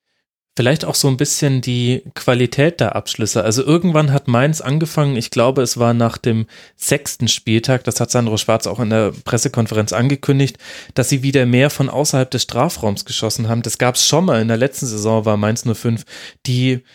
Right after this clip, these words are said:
Mannschaft, die immer abgezogen hat, sobald man in der Nähe des Tores war. Aber die Qualität der Abschlüsse ist dann halt nicht hoch genug. Von den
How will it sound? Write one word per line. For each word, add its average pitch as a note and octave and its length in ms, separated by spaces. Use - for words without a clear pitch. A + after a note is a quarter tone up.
Mannschaft, B2 480
die C3+ 100
immer E3 300
abgezogen B2 480
hat, B2 100
sobald B2+ 320
man B2+ 80
in B2 80
der A#2+ 80
Nähe B2 220
des B2+ 160
Tores C#3+ 420
war. A2+ 240
Aber B2+ 160
die C3 100
Qualität C#3+ 420
der - 80
Abschlüsse A2 340
ist - 140
dann G#2 140
halt G#2 180
nicht G#2+ 220
hoch G#2+ 120
genug. G#2+ 280
Von A2 120
den A2+ 380